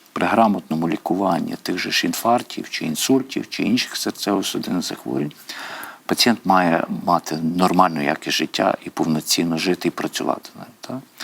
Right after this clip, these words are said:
Ну, і ясно, що це повинно бути якомога довше, так?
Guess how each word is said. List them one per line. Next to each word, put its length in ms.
Ну, 180
і 120
ясно, 420
що 180
це 460
повинно 480
бути 600
якомога 640
довше, 420
так? 180